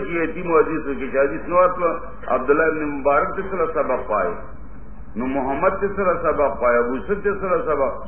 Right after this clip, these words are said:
د ابو یوسف پنځه دېرش زره حدیث موضوعي یادو، فکیف بصحه. دارنګې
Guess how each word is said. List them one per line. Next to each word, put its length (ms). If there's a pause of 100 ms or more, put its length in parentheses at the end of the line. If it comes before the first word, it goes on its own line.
(340)
د 20 (280)
ابو 140
یوسف 360
پنځه 340
دېرش 220
زره 180 (120)
حدیث 320
موضوعي 480
یادو، 260 (100)
فکیف 340 (180)
بصحه. 500 (840)
دارنګې 480